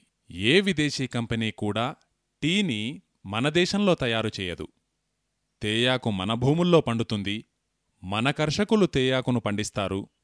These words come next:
దానిని తక్కువ ధరకు కొనుగోలు చేసి ఈ విదేశీ కంపెనీలు తమ డబ్బాలలో ప్యాక్ చేయబడిన టీ పొడిని అధిక ధరలకు మన దేశంలోనే అమ్మి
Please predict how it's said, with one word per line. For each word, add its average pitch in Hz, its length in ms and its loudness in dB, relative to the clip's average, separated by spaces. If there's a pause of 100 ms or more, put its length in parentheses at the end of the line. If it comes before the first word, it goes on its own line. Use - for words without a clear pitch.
(140)
దానిని 107 500 -2 (120)
తక్కువ 180 420 2
ధరకు 127 380 -2
కొనుగోలు 120 480 0 (100)
చేసి 104 280 -6 (400)
ఈ 107 160 -2
విదేశీ 110 480 -4
కంపెనీలు 120 640 -2 (140)
తమ 101 180 -2
డబ్బాలలో 117 640 0 (460)
ప్యాక్ 120 300 0
చేయబడిన 123 580 -2
టీ 120 280 -4
పొడిని 143 360 0 (380)
అధిక 151 440 2
ధరలకు 131 540 -2
మన 95 240 -2
దేశంలోనే 143 600 0 (100)
అమ్మి 101 380 -2